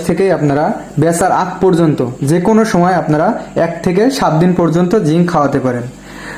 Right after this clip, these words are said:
দুইটি নিয়মে জিঙ্ক খাওয়ানো যেতে পারে। প্রথম হচ্ছে এক থেকে তিন দিন পর্যন্ত এবং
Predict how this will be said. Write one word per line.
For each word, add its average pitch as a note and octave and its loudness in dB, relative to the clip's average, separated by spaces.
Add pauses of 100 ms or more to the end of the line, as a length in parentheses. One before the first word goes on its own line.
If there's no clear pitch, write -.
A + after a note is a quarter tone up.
(120)
দুইটি G3+ 2
নিয়মে F3+ 2
জিঙ্ক E3 2
খাওয়ানো D3+ 0
যেতে C#3 0
পারে। C3+ 0 (460)
প্রথম F#3 2
হচ্ছে F#3+ 0
এক F3 0
থেকে F#3+ 0
তিন F3+ 2
দিন G3 2
পর্যন্ত G3+ 2 (460)
এবং F3+ 2